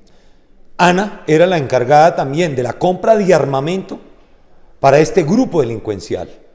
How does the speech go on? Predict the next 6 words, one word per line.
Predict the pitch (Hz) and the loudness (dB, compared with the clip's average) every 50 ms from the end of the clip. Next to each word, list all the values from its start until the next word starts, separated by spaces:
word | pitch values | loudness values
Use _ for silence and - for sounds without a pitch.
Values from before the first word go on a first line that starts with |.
| - - - - _ _ - - | -20 -20 -20 -20 _ _ -16 -8
Los | 113 113 - - | -8 -6 -4 -4
elementos | 123 117 123 127 143 156 156 156 185 185 | -4 -2 -2 -2 -2 -4 -4 -4 -8 -8
materiales | 208 175 139 - - 113 104 117 135 139 156 170 165 - - - - - - | -6 -6 -8 -6 -6 -6 -4 -2 -2 -2 -2 -4 -8 -10 -12 -16 -20 -20 -20
son | - - 170 156 160 156 - | -12 -6 -4 -4 -4 -4 0
absolutamente | - 165 160 - - - - 165 147 151 185 220 214 220 214 196 190 190 208 208 196 - 196 190 | 0 0 0 0 0 -2 2 2 2 2 2 -2 -4 0 0 0 0 0 -4 -4 -4 -2 -4 -4
sólidos, | - - - 220 202 143 110 98 - - - - | -2 2 2 2 2 2 -2 -8 -12 -16 -20 -20